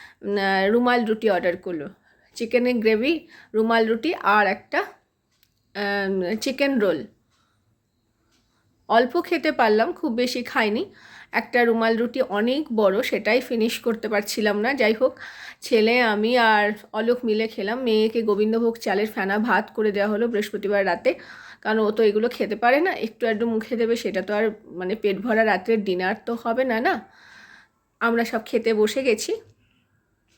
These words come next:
খাবারটা খুব টেস্টি ছিল, খুব ভালো খাবার ছিল, আর সঙ্গে একটু ঘরে পেঁয়াজ কেটে নিয়েছি। শরীর ভালো না থাকলে না, খুব একটা গুছিয়ে কাজ করারও এনার্জি লাগে না। যাই হোক, মোটামুটিভাবে আমরা তিনজন নিজেরা নিজেরা, যেহেতু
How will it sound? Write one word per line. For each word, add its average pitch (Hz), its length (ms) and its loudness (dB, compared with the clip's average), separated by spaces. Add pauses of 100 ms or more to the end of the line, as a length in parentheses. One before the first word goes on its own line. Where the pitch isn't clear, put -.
(880)
খাবারটা 269 380 4
খুব 359 260 -4
টেস্টি 226 320 0
ছিল, 294 280 -2
খুব 311 280 -4
ভালো 214 300 0
খাবার 175 380 -2
ছিল, 233 220 -4
আর 285 160 2
সঙ্গে 226 380 0
একটু 226 220 -4
ঘরে 214 280 0
পেঁয়াজ 214 360 0
কেটে 220 240 0
নিয়েছি। 214 460 -2 (520)
শরীর 277 320 0
ভালো 269 260 4
না 269 180 2
থাকলে 302 320 -2
না, 381 120 0
খুব 254 180 -2
একটা 247 220 -2
গুছিয়ে 220 420 0
কাজ 202 260 0
করারও 214 320 -2
এনার্জি 185 400 -2
লাগে 165 240 -2
না। 160 160 -12 (460)
যাই 269 160 4
হোক, 294 180 -2
মোটামুটিভাবে 254 720 -2
আমরা 233 220 0
তিনজন 226 460 0
নিজেরা 226 400 0
নিজেরা, 220 360 0
যেহেতু 214 500 -4